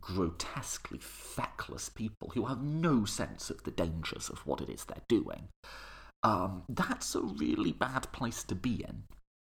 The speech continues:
And I don't have any clear sense of, like,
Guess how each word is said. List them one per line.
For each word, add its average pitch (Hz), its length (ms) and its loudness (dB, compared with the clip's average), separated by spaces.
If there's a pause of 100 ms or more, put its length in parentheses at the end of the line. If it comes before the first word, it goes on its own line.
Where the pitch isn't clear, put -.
(300)
And 113 400 2 (320)
I 208 140 8
don't 240 220 4
have 156 160 6
any 135 300 6
clear 113 500 2
sense - 720 -2
of, 101 200 -2
like, 87 460 0